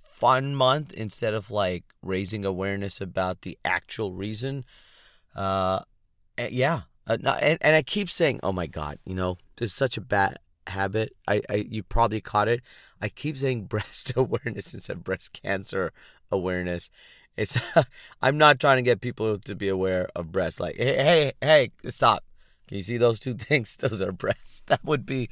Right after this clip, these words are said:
that would be an interesting month, though, you know? <laughs> A few of the countries would ban that out, <laughs> right? Of course. And, um,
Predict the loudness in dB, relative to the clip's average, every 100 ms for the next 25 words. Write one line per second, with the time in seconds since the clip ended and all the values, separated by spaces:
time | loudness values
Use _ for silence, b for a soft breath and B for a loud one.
0 | B B B B B B 8 10 10 6
1 | 6 6 4 0 -2 0 6 6 6 4
2 | 2 0 -6 0 2 2 -2 -6 -6 -2
3 | 4 4 4 2 2 2 0 0 _ _
4 | _ _ -6 -6 B -8 -4 -4 -2 -2
5 | 0 -2 -2 -2 0 -6 -4 -4 2 2
6 | 2 -2 -2 -2 -2 -4 -4 4 4 4
7 | -2 B B B -4 -4 -8 -4 -4 -4
8 | -12 b b b b -2 2 2 2 2
9 | 2 2